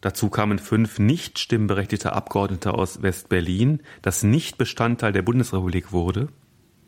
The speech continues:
waren nicht in allgemeiner, direkter Wahl vom Volk bestimmt, sondern von den einzelnen Landesparlamenten gewählt worden.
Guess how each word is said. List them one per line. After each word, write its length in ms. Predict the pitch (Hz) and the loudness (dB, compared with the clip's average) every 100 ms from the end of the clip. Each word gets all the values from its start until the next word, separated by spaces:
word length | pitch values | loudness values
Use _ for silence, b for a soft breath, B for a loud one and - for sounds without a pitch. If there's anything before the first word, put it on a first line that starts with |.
| _ _ _ | _ _ _
waren 200 | 123 143 | 0 0
nicht 160 | 202 170 | 0 -2
in 80 | |
allgemeiner, 800 | - 135 127 113 127 185 131 101 | 0 2 2 2 2 2 2 2
direkter 680 | 101 101 123 - - 107 95 | 0 0 0 -2 0 0 2
Wahl 240 | 107 123 | 0 0
vom 240 | - 107 98 | 0 0 0
Volk 340 | - 104 117 | 2 0 2
bestimmt, 460 | 139 - 151 156 156 | -4 -2 0 0 2
sondern 200 | 143 135 | 0 2
von 120 | 147 | 0
den 140 | 143 | 0
einzelnen 600 | - 127 165 - 160 139 | 0 -2 -2 0 2 4
Landesparlamenten 1000 | 139 190 165 - - 101 95 92 92 120 | 2 2 2 0 -2 0 2 2 0 0
gewählt 420 | 117 107 90 82 | 0 2 2 0
worden. 320 | - 80 - | -4 -6 -8